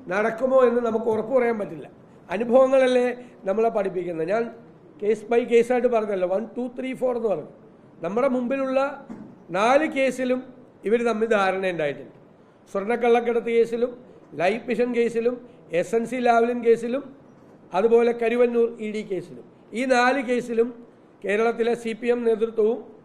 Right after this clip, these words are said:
സംഘപരിവാർ നേതൃത്വവും തമ്മിൽ ധാരണയുണ്ടായിട്ടുണ്ട്. അഞ്ചാമത്തെ കേസിലും അത് സംഭവിക്കുമോ എന്ന് ഞങ്ങൾ നോക്കിയിരിക്കുക. തെരഞ്ഞെടുപ്പ് അടുക്കുമ്പോഴാണ് ഈ കേസ് അന്വേഷണമൊക്കെ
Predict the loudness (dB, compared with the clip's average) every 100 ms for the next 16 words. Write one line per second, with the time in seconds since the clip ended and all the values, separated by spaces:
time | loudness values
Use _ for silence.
0 | -20 -20 -20 -20 -20 -20 -20 _ -14 -4
1 | 4 4 8 8 6 4 2 0 0 0
2 | 0 -2 -4 -2 0 0 0 -4 -2 -4
3 | -4 -14 -20 -20 -20 -16 -2 0 4 4
4 | 4 4 2 0 0 -2 -4 -4 -4 -4
5 | 2 2 2 2 4 2 -4 -16 -12 -8
6 | -4 -2 0 2 0 -2 -2 -2 -4 -10
7 | -20 -20 -20 -20 -20 -20 -20 -20 -20 -20
8 | -16 -4 2 4 4 2 2 2 2 2
9 | 0 2 2 2 0 0 0 -2 0 -2